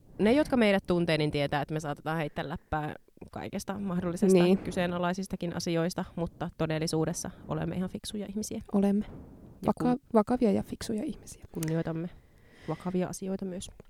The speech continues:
Speaker 2: Ehdottomasti. No se oli siinä, kun melkein kymmenen minuuttia tässä <laughs> jauhettu tästä tärkeästä
Speaker 1: Joo.
Speaker 2: aiheesta. Mutta niin, sun suhde temppareihin oli vaikeuksien kautta voittoon, ja mulla oli vähän sama.
Speaker 1: Mm.
Speaker 2: Eli nykyisin ihan yksi suosikkiohjelmista, ja odotan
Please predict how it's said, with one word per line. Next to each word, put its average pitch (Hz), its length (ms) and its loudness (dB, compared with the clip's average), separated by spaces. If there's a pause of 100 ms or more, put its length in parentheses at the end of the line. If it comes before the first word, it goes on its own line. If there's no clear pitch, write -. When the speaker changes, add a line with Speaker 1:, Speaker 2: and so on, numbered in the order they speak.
(180)
Speaker 2:
Ehdottomasti. - 760 2
No 277 100 6
se - 200 6
oli 262 180 12
siinä, 247 340 12
kun 226 140 12
melkein 262 300 10
kymmenen 247 380 12
minuuttia 185 500 8 (120)
tässä 214 300 12 (180)
<laughs> 381 240 12
jauhettu 226 500 12
tästä 214 240 6
tärkeästä 277 520 6
Speaker 1:
Joo. 277 160 6
Speaker 2:
aiheesta. 202 560 6 (460)
Mutta - 280 6 (280)
niin, 294 320 12
sun 311 220 12
suhde 262 280 12
temppareihin 311 560 12 (100)
oli 254 180 12 (220)
vaikeuksien 226 500 12
kautta 214 320 6
voittoon, 214 560 12 (260)
ja 214 60 8
mulla 220 200 12
oli 180 120 10
vähän 190 220 6
sama. 254 400 8 (260)
Speaker 1:
Mm. 202 200 6
Speaker 2:
Eli 214 140 12
nykyisin 262 420 10
ihan 220 360 8
yksi - 200 6
suosikkiohjelmista, - 1120 4
ja 196 140 6 (360)
odotan 202 340 12